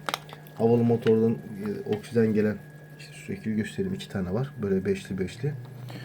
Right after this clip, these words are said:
Olması gerekenler bunlar arkadaşlar. Bu demir, e, yani musluk vanasından da arkadaşlar kısıp ayar, ayar yaparak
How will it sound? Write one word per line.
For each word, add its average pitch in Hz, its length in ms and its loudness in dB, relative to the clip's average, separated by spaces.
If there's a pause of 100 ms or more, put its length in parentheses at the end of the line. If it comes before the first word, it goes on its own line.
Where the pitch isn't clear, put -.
(220)
Olması 143 340 6
gerekenler 147 600 6
bunlar 147 200 8
arkadaşlar. 110 460 0 (800)
Bu 156 100 0
demir, 160 240 0
e, 135 760 8 (460)
yani 104 240 -4 (680)
musluk 135 400 4
vanasından 135 520 8
da 127 40 6
arkadaşlar 120 340 2 (500)
kısıp - 380 -4
ayar, 135 240 12 (260)
ayar 131 180 8
yaparak 131 400 6